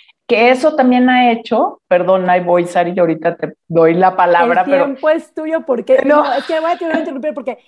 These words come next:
Speaker 2: si alguien ya se perdió en este podcast, ponga pausa y pongan
Speaker 1: Sí, sí.
Speaker 2: regresar, porque está sumamente interesante lo que está diciendo, porque seguramente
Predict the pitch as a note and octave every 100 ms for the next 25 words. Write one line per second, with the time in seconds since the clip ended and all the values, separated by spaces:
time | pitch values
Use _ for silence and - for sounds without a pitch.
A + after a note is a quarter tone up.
0 | _ _ _ D4 E4 G#4 G4 F4 F4 C#4
1 | B3 C4 C4+ B3 G3+ G#3+ A#3+ - D#4 G4+
2 | G#4 C4+ A3+ - B3 - _ E4 D4+ -
3 | D#4+ A#3+ - D#4 C#4+ C4+ C4+ C4 - A#3+
4 | G3 - _ C#4+ C#4+ - D4 D4 - D#4
5 | - F4 E4+ F#4+ - G4 G4 G4+ F#4 G4+
6 | E4+ F#4 E4+ C4+ B3+ C#4 C#4 D4 A#3 A#3
7 | B3+ C4 C4 B3 A#3+ C4+ F4 F4 E4 C#4
8 | D#4+ -